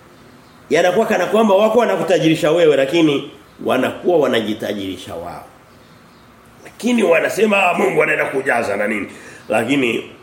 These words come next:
wana-, wanaku-, wanakufanya uwajaze wao. Eh, Biblia iko wazi. Mtenda kazi anastahili ujira wake.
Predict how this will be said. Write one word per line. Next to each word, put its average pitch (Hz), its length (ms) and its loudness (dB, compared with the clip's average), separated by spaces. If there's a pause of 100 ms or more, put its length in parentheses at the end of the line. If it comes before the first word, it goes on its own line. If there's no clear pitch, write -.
wana-, 101 280 -4 (120)
wanaku-, 101 500 -8 (600)
wanakufanya 120 720 -2 (680)
uwajaze 120 560 0
wao. 110 340 0 (2250)
Eh, 131 420 -2 (180)
Biblia 294 260 2
iko 240 180 2
wazi. 226 360 2 (680)
Mtenda 233 680 2
kazi 175 720 2 (580)
anastahili 165 760 0
ujira 147 380 2
wake. 156 420 -4